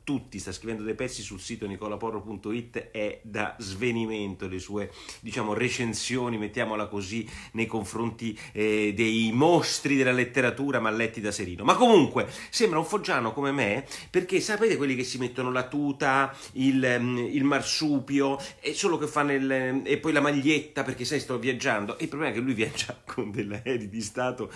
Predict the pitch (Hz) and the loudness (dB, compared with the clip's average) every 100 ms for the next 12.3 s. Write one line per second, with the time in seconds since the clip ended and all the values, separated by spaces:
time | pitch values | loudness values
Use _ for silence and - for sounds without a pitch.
0 | 147 120 110 117 113 107 123 117 95 95 | -6 -4 -2 -2 -2 -4 -2 -4 -6 -4
1 | 107 107 104 98 101 107 101 107 104 101 | -2 0 -2 -4 -6 -4 -4 -4 -4 -4
2 | 104 101 92 107 107 98 92 92 92 90 | -4 -4 -6 -6 -4 -4 -6 -6 -6 -6
3 | 87 80 71 - 131 160 147 127 117 - | -6 -6 -8 -4 -2 0 -2 -2 -4 -6
4 | - - - 202 208 - 147 147 147 147 | -16 -12 0 2 2 2 2 2 2 4
5 | 127 104 104 104 107 107 117 - 127 123 | 2 0 -6 -2 -2 0 -2 0 2 2
6 | 104 101 101 98 - - 107 101 127 113 | 0 -4 -4 -6 -12 -10 -6 -2 0 0
7 | 110 147 143 - - 113 107 - - 110 | 0 2 0 -2 -4 -4 -6 -12 -12 -6
8 | 110 107 110 107 101 135 127 117 156 190 | -2 -2 -4 -4 -4 -2 -2 0 -2 -2
9 | 135 92 107 156 131 - - _ _ _ | -2 -2 0 -2 -4 -18 -20 _ _ _
10 | _ _ - - 123 131 135 104 110 95 | _ _ 0 0 2 0 -2 -2 -4 -6
11 | 92 90 85 110 113 196 202 180 110 131 | -10 -10 -10 -8 -2 0 0 -4 -4 -4
12 | 135 135 127 | -4 -4 -4